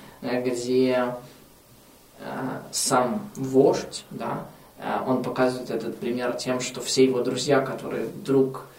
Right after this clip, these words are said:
э, начинают пропадать, да,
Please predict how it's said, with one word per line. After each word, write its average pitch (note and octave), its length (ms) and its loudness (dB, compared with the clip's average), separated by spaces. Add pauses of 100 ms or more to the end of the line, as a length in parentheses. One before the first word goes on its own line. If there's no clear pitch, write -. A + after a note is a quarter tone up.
(320)
э, - 560 -6
начинают B2+ 440 0
пропадать, - 880 -2 (120)
да, - 380 -6